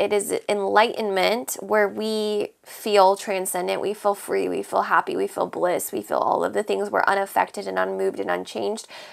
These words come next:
by the external happenings, because internally we are still, we are content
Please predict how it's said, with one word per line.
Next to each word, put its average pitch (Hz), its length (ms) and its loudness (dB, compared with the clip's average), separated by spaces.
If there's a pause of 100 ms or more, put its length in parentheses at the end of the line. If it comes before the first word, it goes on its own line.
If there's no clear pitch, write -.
(120)
by 214 140 8
the 196 200 -2
external 196 600 0
happenings, 214 840 -2
because 214 340 -4
internally 208 800 0 (300)
we 214 100 2
are 196 140 6
still, 190 760 4 (440)
we 214 220 0
are 190 140 6
content 196 760 -2